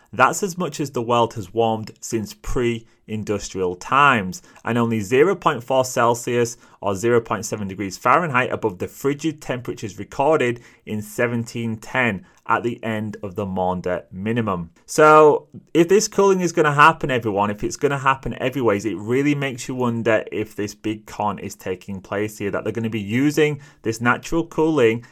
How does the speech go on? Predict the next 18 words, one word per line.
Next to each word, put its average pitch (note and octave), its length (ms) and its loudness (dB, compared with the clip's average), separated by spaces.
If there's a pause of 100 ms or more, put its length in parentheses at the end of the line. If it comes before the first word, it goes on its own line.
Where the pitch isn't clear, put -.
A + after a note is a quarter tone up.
(160)
as A2+ 260 0
evidence D#3+ 640 6
that A#2+ 160 0
their C3 160 4
totalitarian C3 880 -2
measures A2 360 -2
work. A#2 560 4 (320)
And A#2+ 100 -4
then E3 80 4
they're A#3 100 4
gonna A3+ 140 2
con D#3 240 0
the C#3+ 80 -2
public A#2 400 0
into B2 160 -6
thinking, B2 420 -2
"Well, D3+ 240 6
gee, D3 460 2